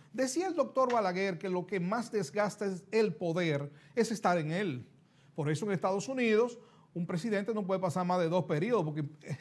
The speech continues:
es la debacle, el desgaste. Entonces, el morao, la berenjenita, ya era una zanahoria, ya,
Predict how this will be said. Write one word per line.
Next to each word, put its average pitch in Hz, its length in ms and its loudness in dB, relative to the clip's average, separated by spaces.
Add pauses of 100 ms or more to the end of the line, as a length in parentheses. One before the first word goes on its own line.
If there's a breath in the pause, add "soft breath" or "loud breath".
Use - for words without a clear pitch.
es 160 80 0
la 180 120 4
debacle, 185 480 2
el 151 120 0
desgaste. 156 640 -2 (360 soft breath)
Entonces, 165 380 -6 (1300 soft breath)
el 151 140 -2
morao, 151 600 2 (220)
la 147 120 -8
berenjenita, 127 800 -2 (680 soft breath)
ya 139 200 -2
era 147 120 0
una 156 160 -4
zanahoria, 165 640 -8
ya, 156 200 -4